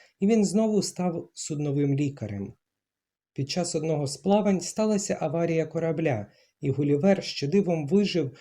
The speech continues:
опинився в країні Ліліпутії, населеної людьми зростом не більше шістнадцяти сантиметрів. Ліліпутам Гулівер здавався велетнем,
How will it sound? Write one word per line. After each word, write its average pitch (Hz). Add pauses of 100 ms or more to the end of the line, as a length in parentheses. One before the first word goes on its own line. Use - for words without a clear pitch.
(180)
опинився 220
в 196
країні 175
Ліліпутії, 151 (380)
населеної 170
людьми 160 (200)
зростом 202
не 185
більше 226
шістнадцяти 156
сантиметрів. 135 (1120)
Ліліпутам 185
Гулівер 170
здавався 190
велетнем, 147